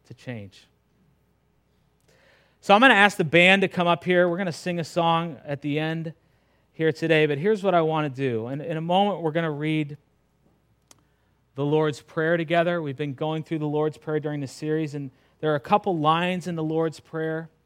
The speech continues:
Um, "Your will be done." There's also the other line, "Lead us not into temptation." God,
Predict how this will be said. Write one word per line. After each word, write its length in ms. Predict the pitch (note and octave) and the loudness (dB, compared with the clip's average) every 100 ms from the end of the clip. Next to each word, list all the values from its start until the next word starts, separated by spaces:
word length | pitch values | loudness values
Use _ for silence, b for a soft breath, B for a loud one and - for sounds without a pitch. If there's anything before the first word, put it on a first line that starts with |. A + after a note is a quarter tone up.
| _ _ _ _ _ _ | _ _ _ _ _ _
Um, 500 | - C#3 C3+ B2 A2 A2+ _ _ _ _ | -6 -2 -2 -4 -10 -14 _ _ _ _
"Your 260 | B2+ E3 | -4 -2
will 260 | E3 D#3+ E3 | 0 0 0
be 200 | D3+ D#3+ | 0 -6
done." 520 | B2+ C#3+ D#3+ E3+ F3 E3 _ _ _ _ _ _ _ _ _ _ _ _ _ | -4 -2 -2 -4 -10 -16 _ _ _ _ _ _ _ _ _ _ _ _ _
There's 140 | C#3+ | -2
also 320 | D#3+ E3 - | 0 0 -2
the 100 | D#3 | -2
other 160 | D#3+ E3+ | 0 0
line, 640 | D#3+ D#3+ E3 E3+ E3+ E3 C#3+ _ _ _ _ _ - | 0 0 0 -2 -4 -10 -16 _ _ _ _ _ -18
"Lead 360 | B2 C#3 F3+ | -6 -2 0
us 180 | F3+ - | -2 -4
not 400 | D3 D3 E3 - - | -4 -2 -2 -6 -10
into 320 | D3 D#3 D#3+ | -10 -10 -16
temptation." 920 | - - D3 - E3+ D3+ - B2 F#2+ _ _ _ _ _ _ _ _ | -16 -14 -14 -12 -10 -10 -10 -16 -16 _ _ _ _ _ _ _ _
God, 260 | - D#3+ | 0 0